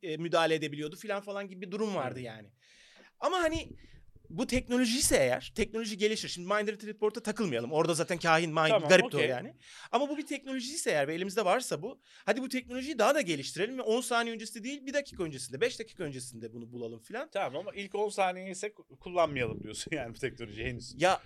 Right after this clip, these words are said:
Speaker 1: hayır bak kullanmayalım değil yani burada işte tuzu kuruluk artistik yapıyorum dediğim o. Peki şimdi bugün ne yapalım diyorsa ona pek bir cevabım olamıyor, haklısın. Ama yani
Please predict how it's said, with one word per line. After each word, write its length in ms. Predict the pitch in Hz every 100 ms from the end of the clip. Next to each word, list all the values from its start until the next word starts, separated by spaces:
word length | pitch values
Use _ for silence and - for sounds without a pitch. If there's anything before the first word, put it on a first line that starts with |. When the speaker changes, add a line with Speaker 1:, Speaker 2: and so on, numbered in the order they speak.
| -
Speaker 1:
hayır 340 | - 202 220
bak 180 | 135 -
kullanmayalım 540 | - 220 277 285 254
değil 100 | 240
yani 220 | 170 139 151
burada 200 | 226 247
işte 180 | - 190 _
tuzu 240 | - 190 -
kuruluk 280 | 233 220
artistik 380 | 208 190 - -
yapıyorum 280 | 220 190 214
dediğim 180 | 208 262
o. 100 | 139
Peki 180 | 196 208
şimdi 280 | 254 214
bugün 240 | 190 240 247
ne 40 |
yapalım 380 | 180 170 160 190
diyorsa 240 | 320 -
ona 180 | 247 247
pek 180 | 254 233
bir 60 | 214
cevabım 320 | 226 220 220
olamıyor, 340 | 196 196 127
haklısın. 420 | 139 - 139 - - - -
Ama 200 | 269 330
yani 320 | 269 262 262